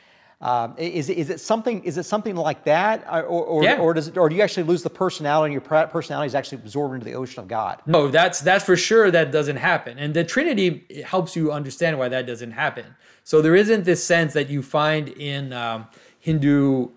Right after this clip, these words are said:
Speaker 2: uh, mysticism, for example, where this idea that it's a drop that goes back into the ocean, where you actually completely disappear.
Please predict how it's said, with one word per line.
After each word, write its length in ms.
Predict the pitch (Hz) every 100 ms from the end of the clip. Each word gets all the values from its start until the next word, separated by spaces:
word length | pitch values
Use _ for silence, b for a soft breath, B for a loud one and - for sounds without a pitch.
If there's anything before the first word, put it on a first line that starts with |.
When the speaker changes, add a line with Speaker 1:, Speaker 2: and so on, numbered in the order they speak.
| -
Speaker 2:
uh, 260 | 131 123
mysticism, 560 | 139 139 139 - 123 120
for 80 | 123
example, 460 | 113 123 120 127
where 440 | 120 123 120 113 - B
this 100 | -
idea 280 | 160 147 147
that 180 | 135 123
it's 160 | 131 139
a 40 |
drop 460 | 117 139 143 131 -
that 180 | 131 131
goes 200 | 135 113
back 320 | 139 131 -
into 180 | 123 123
the 140 | 123
ocean, 460 | 131 131 120 110 - b b
where 120 | 135
you 160 | 139 143
actually 280 | 143 139 135
completely 600 | 127 143 151 147 135 127
disappear. 1040 | 117 139 123 113 - 180 139 113 139 -